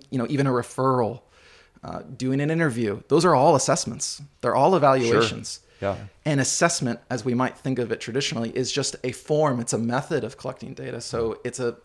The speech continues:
Speaker 1: you know, it's a, it's a bank of items or questions, or it's some sort of work sample that we, we judge, you know, the merits of it or the kind of the quality of it.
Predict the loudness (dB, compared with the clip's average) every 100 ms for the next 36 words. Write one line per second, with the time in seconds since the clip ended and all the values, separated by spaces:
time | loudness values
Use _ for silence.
0 | _ -12 -12 -8 -8 -6 -6 -8 -12 -20
1 | -20 -20 _ _ _ -4 -4 -2 2 2
2 | 0 -4 -4 -2 0 0 -2 -4 -8 -2
3 | -2 0 -4 -8 -8 -8 -6 -6 -6 -6
4 | -6 -4 -4 -4 -4 -2 -4 -2 -4 -4
5 | -4 -4 -6 -6 -6 -8 -10 -8 -6 -4
6 | -4 -2 -4 -6 -8 -8 -8 -6 -6 -4
7 | -4 -4 -6 -6 -10 -8 -10 -10 -14 -10
8 | -10 -8 -6 -4 -2 -4 -8 -8 -10